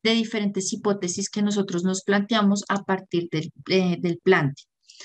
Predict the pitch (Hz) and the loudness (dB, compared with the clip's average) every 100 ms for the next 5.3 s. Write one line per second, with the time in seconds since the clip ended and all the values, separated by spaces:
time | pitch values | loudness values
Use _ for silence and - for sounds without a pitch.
0 | - - - 220 226 233 220 214 220 226 | -20 -20 -4 0 4 4 2 0 -2 -2
1 | 226 220 208 190 180 190 196 196 226 233 | -2 -2 2 2 2 0 2 2 2 0
2 | 233 208 208 202 180 165 190 - 185 175 | 0 -6 -4 -2 -2 -4 -8 -4 -2 0
3 | 175 175 - - - 220 220 202 202 190 | 0 -2 -4 -6 0 2 2 2 2 2
4 | 165 160 156 165 160 - 151 _ 214 226 | 0 -4 -6 -4 -4 -4 -6 _ 2 4
5 | 202 196 | 4 2